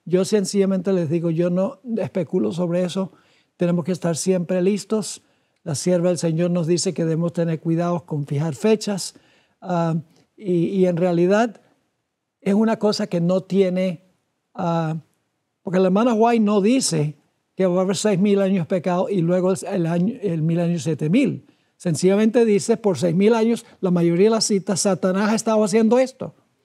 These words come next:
Pero ella está escribiendo desde el marco que en su época, si hubiera ocurrido en ese momento, se-,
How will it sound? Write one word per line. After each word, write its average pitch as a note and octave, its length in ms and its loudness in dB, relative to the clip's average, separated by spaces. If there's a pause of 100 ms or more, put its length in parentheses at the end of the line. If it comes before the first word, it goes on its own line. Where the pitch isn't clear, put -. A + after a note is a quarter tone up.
(560)
Pero F#3 160 2
ella G3+ 120 6
está B3 140 0
escribiendo A#3+ 580 2
desde G#3 160 2
el F#3+ 80 4
marco G#3 460 2
que F#3 120 2
en E3+ 80 0
su F#3+ 280 2
época, A#3+ 480 0
si F3+ 360 2
hubiera F#3+ 340 2
ocurrido C4+ 560 2
en G#3+ 120 4
ese A#3 260 2
momento, A#3 800 2 (840)
se-, - 440 2